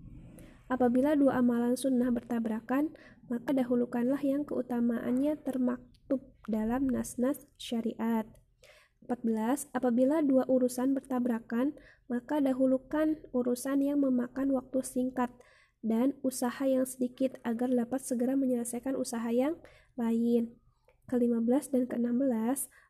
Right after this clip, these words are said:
apabila dua amalan mubah bertabrakan, maka dahulukanlah amalan mubah yang bisa men-, menunjang amalan wajib dan mendahulukan wajib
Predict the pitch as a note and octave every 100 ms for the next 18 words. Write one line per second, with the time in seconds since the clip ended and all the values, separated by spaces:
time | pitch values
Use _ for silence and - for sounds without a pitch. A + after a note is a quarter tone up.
0 | _ C4 B3 B3 B3 D4 D#4+ B3+ B3 -
1 | B3+ B3 A3+ G#3+ A3 A#3 - _ _ _
2 | B3+ A#3 G#3+ A#3 - - B3 B3+ B3 B3
3 | A3+ - A#3 B3 B3 C#4 C4 B3+ B3+ A#3+
4 | B3 A#3+ C4 D4 - _ - - _ C4+
5 | B3+ B3+ B3+ C4 B3 C4 - - - A#3+
6 | C4 B3 B3 C4+ C4+ A#3+ A#3+ A#3 - -
7 | B3 A#3 A3+ C4 - B3 A#3 A#3 B3 A#3
8 | A3+ A#3 A#3 - _ _ _ _ _ _
9 | - B3 C#4 C#4 B3 A#3+ A#3+ C4+ C#4+ -
10 | - B3 A#3 C#4